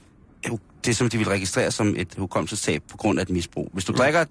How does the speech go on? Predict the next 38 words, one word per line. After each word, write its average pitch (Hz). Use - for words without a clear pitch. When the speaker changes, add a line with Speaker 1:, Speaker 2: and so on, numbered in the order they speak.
Speaker 1:
drikker 165
dig 160
et 139
sort 143
hul 131
til, 123
så -
får 127
man 117
jo 107
også 113
tingene 120
igen. 120
Og 139
tit 170
og 135
ofte, 139
så 135
er 123
det 127
jo 131
sådan, 156
at 123
så 131
begynder 120
videofilmen 123
fra -
aftenen, 117
man 120
ikke 123
kan 123
huske, 120
lige 127
så 123
stille 127
at 135
komme 117
tilbage. 131